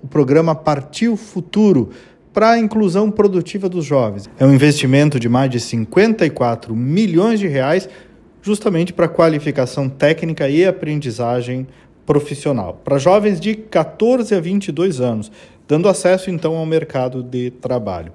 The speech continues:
A prioridade, claro, é pras famílias de baixa renda, mas tem uma novidade, isso que é interessante,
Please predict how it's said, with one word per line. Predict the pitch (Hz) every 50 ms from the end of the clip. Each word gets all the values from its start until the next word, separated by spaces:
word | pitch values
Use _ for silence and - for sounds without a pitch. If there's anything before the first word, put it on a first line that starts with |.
| _ - - - _
A | - 107
prioridade, | - 135 139 147 139 131 123 104 120 117 113 107 98 101 98 - - _ -
claro, | 135 123 120 117 110
é | 101
pras | - 117 117
famílias | - - 139 127 120 113 123 110
de | 113
baixa | 104 104 117 117 - - 123
renda, | 127 170 208 196 165 120 104 98 - - - - - - - - - -
mas | 139 147 175 208 190 135 113 - -
tem | - - 143 139
uma | 139 139 131
novidade, | 143 135 131 127 113 139 165 196 202 - 127
isso | 123 - - -
que | 156
é | 139
interessante, | 127 - 127 113 120 110 - - 165 180 170 143 - 113 95